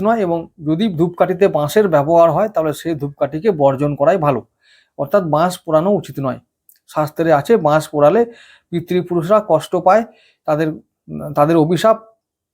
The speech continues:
আমরা পাই, যারা বাঁশ পোড়াবে সে অভিশপ্ত হবেই, এটা নিয়ম, অর্থাৎ খারাপ ফল পাবে, অশুভ ফল পাবে, তার জন্য কার্যক্ষেত্রে, আহ, পরিবারে, গৃহে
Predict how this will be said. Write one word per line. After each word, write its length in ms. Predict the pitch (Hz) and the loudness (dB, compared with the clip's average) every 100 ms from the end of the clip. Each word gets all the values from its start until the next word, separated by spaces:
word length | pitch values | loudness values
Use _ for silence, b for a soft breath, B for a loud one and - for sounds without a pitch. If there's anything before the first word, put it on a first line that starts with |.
| _ _ _ _ | _ _ _ _
আমরা 220 | 143 143 139 | -6 -4 0
পাই, 300 | 165 143 127 | 2 2 2
যারা 220 | 143 143 | 2 2
বাঁশ 260 | 139 147 | 0 -4
পোড়াবে 380 | - 180 170 220 | -2 0 2 0
সে 120 | 220 | -2
অভিশপ্ত 480 | 160 147 139 143 - | -2 -2 -4 -8 -4
হবেই, 320 | 156 147 127 - _ 151 | -4 -2 -4 -10 _ -10
এটা 220 | 156 196 | -6 -4
নিয়ম, 380 | 156 131 123 151 | -4 -6 -6 -4
অর্থাৎ 320 | 147 180 180 | 0 0 0
খারাপ 340 | - 202 202 - | 2 2 2 2
ফল 160 | 165 | 0
পাবে, 320 | 160 147 147 - _ _ - | 2 -2 -2 -12 _ _ -4
অশুভ 480 | 165 160 190 180 165 - - | -4 -2 -2 -2 -4 -4 2
ফল 180 | 175 | 2
পাবে, 240 | 175 208 208 | 4 2 4
তার 200 | 156 147 | 2 0
জন্য 360 | 156 160 156 - _ - | -2 -2 -4 -8 _ -4
কার্যক্ষেত্রে, 720 | 160 165 156 160 160 156 151 b b b b | -2 -2 -4 -8 -2 -2 -2 b b b b
আহ, 140 | 147 | -2
পরিবারে, 640 | 143 160 170 160 151 151 147 b b 147 135 | 0 2 2 2 2 0 -6 b b -10 -4
গৃহে 500 | 190 170 156 151 | 0 2 0 -2